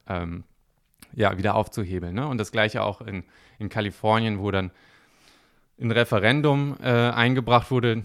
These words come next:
Da haben die Leute zum Glück dagegen, ähm, gestimmt. Aber da, was die Demokraten wollten, war explizit die, die, ähm, Anti-Segregationssprache aus Gesetzen wieder rausnehmen.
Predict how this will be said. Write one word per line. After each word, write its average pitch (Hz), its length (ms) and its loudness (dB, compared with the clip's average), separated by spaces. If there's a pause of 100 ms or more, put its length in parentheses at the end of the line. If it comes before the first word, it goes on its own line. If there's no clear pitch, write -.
Da 107 80 0
haben 98 80 0
die 101 60 -2
Leute 104 240 -2
zum 104 180 -8
Glück 110 180 -6
dagegen, 113 640 -2
ähm, 101 440 0 (260)
gestimmt. 110 480 -2
Aber 107 240 4
da, 101 260 2 (720)
was 107 180 -2
die 107 120 -8
Demokraten 120 680 2
wollten, 127 420 4
war 113 200 4
explizit 123 800 -10 (120)
die, 101 340 -10
die, 101 240 -8
ähm, 98 440 -8
Anti-Segregationssprache 107 1800 -8
aus 101 140 -8
Gesetzen 117 380 -4
wieder 95 120 -6
rausnehmen. 98 480 -10